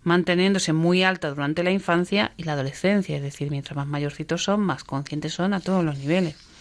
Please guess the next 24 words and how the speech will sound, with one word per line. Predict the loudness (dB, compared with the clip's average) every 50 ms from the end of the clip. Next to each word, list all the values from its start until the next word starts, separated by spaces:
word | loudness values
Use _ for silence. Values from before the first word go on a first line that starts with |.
| -20 -20 -20 -20 -18 -16 -16 -16 -16 -16 -16 -16 -18 -16 -8 -2
Los | 0 2
bebés | 4 4 4 6 6 4 4 2 0 -6 _ -20 -20 -20 -20 -20 -18 -8 -2
raramente | 2 2 4 4 6 4 4 2 2 0
se | 0 0
entrometen | 0 2 2 2 2 2 2 2 2 2
en | 2 2
las | 2 2
disputas | 0 0 0 0 0 2
de | 2 2
los | 0 0 0
padres, | 2 2 2 2 2 -2 -2
pero | 0 2 2 2
sí | 2 0 2
lo | 4 4 4
hacen | 4 2 2 0
los | 2 4 4
niños | 6 6 6 4 4 6
en | 4
edad | 4 6 4 2
preescolar | 2 0 -4 -2 0 0 2 2 2 2 0 -2 _ -20 -20 -20 -20 -20 -8 -2
y | 2 2
en | 4 4
la | 4
adolescencia. | 2 2 0 -2 -2 0 0 0 0 -2 -6 -10 -12 -14